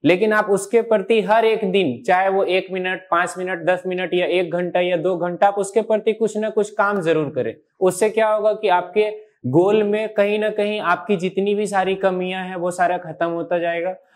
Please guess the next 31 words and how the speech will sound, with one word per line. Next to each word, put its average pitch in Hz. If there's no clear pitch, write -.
और 202
आप 190
उसके 196
बहुत 185
ही 190
नजदीक 180
पहुंचेंगे 185
और 180
एक 196
दिन 214
आपको 160
आपकी 180
सफल-, 170
अ, -
सफलता 156
जरूर 156
मिलेगी। 117
ठीक 185
है, 139
तो 151
आज 156
की 190
क्लास 190
इसी 170
खूबसूरत 180
लाइनों 170
के 165
साथ 165
स्टार्ट 151
करते 165
हैं। 190